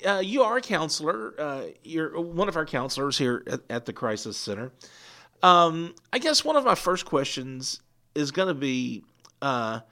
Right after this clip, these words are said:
how does trauma or stress, um, associated with domestic violence and sexual assault affects someone's mental health? Or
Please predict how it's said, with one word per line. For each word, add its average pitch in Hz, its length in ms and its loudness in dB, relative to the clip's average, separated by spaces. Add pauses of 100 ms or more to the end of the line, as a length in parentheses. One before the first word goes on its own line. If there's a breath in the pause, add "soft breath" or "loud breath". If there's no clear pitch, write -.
(600 soft breath)
how 330 180 4
does 220 180 8
trauma 151 680 2
or 117 420 0
stress, - 1160 0 (400)
um, 104 580 -2 (680 soft breath)
associated 139 720 4
with 110 180 0
domestic 120 380 2
violence 107 480 0
and 101 140 -6
sexual 107 560 -2
assault 104 520 -2
affects - 960 -2
someone's 104 920 -4
mental 107 480 -8
health? - 440 -4
Or 120 260 0